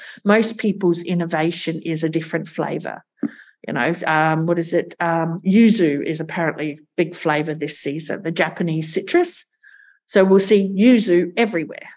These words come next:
So, uh, someone will introduce it, and assuming it gets some sales, other brands in the category will copy. Um, so it's, it's not ever kept.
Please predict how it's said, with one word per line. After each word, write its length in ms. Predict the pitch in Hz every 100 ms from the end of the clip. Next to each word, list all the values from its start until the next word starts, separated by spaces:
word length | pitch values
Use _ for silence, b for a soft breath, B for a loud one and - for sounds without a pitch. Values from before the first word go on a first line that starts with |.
| _
So, 240 | - 165 180
uh, 200 | - -
someone 360 | 285 226 180
will 120 | 170
introduce 560 | 170 165 180 330 339 -
it, 180 | 240 - b b -
and 200 | 180 175
assuming 460 | 180 - 220 175
it 160 | 170 -
gets 200 | 170 -
some 160 | 170
sales, 460 | 165 330 311 247 - _ -
other 300 | 190 190 180 180 -
brands 380 | 175 165 160
in 60 | 165
the 80 | 170
category 440 | - 151 156 160
will 140 | 165 160
copy. 480 | - 151 - 160 156 _ _ _ _ _ B B B B B -
Um, 380 | 233 233 233 - _ -
so 200 | 262 262
it's, 280 | 254 - -
it's 240 | 226 -
not 460 | 247 285 330 - - - _ _ _ _ _ _ _ _ _ _ _ _ _
ever 600 | 220 214 226 202 202 - - _ _ _
kept. 540 | - 202 - - -